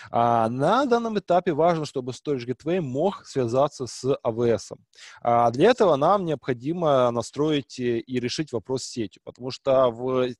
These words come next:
той сети, в которой он развернут, нет D H C P. Соответственно, I P-конфигурации у него нет. Поэтому настроим её,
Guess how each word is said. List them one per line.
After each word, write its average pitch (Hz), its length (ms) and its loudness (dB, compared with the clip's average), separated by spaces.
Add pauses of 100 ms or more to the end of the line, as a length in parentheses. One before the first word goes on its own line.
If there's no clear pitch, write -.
той 139 160 0
сети, - 240 -12
в - 60 -18
которой 123 280 -8
он 147 80 -10
развернут, 208 460 -6
нет 180 280 -6
D 131 180 -4
H 131 140 -2
C - 180 -16
P. - 160 -20 (100)
Соответственно, 160 560 -6
I 135 100 -4
P-конфигурации 120 720 -8
у 107 40 -18
него 120 160 -10
нет. 95 220 -18 (640)
Поэтому 277 580 0
настроим 180 640 -6
её, 113 380 -12